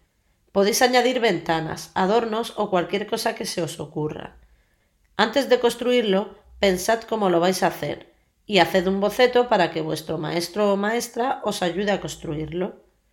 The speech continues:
Para guiaros podéis ayudaros de esta guía. Las láminas.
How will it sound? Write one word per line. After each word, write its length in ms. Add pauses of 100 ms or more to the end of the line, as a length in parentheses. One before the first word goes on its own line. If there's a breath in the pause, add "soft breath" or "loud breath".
(240)
Para 260
guiaros 480
podéis 460
ayudaros 520
de 100
esta 240
guía. 340 (960)
Las 340
láminas. 720